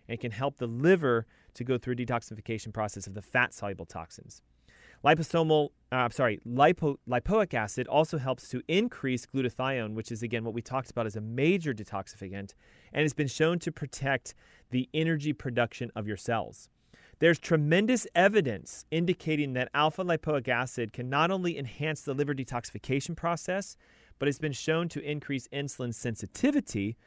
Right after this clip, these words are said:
which helps to lower your blood sugars, and also helps to strengthen blood vessels.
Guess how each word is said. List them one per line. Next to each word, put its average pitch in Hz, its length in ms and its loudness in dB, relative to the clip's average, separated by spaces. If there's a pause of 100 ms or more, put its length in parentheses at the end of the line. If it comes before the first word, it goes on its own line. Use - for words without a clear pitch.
(140)
which - 160 -12
helps 135 180 -2
to 131 80 -4
lower 123 200 4
your 104 160 -2
blood 175 280 2
sugars, 101 500 -4 (300)
and 127 120 -2
also 160 260 0
helps 127 240 -4
to 120 80 -8
strengthen 151 560 -2
blood 135 260 6
vessels. - 600 -6